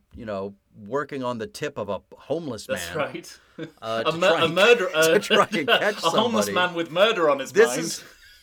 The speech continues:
Speaker 1: yeah, I mean, this whole sequence is in d-, uh, direct reference to the first movie when you first meet the cops and they chase a bad guy, but they're at a fishery.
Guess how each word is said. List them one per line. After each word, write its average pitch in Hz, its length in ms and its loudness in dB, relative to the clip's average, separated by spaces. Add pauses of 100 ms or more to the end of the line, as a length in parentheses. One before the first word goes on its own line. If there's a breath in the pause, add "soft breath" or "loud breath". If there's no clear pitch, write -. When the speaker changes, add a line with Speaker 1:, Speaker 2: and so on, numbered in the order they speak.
(440 loud breath)
Speaker 1:
yeah, 160 460 0
I 160 120 -2
mean, 214 140 -2
this 220 200 2
whole 247 320 2
sequence 240 540 -4
is 156 140 -6
in 160 260 -4 (160)
d-, 160 180 -6
uh, 143 200 -12 (120)
direct 156 400 -2
reference 151 640 -4
to - 180 -10
the 139 140 -2
first 151 400 -2
movie 120 580 -6 (460 soft breath)
when 135 220 -6
you 147 180 -2
first 156 420 -2
meet 185 220 -8
the 139 80 -8
cops 120 460 -4
and 117 100 -10
they 113 100 -8
chase 117 320 -8
a 113 40 -10
bad 101 340 -6
guy, 98 400 -6 (500 soft breath)
but 143 180 -2
they're 151 140 0
at 139 160 -2
a 151 60 -2
fishery. 139 600 -4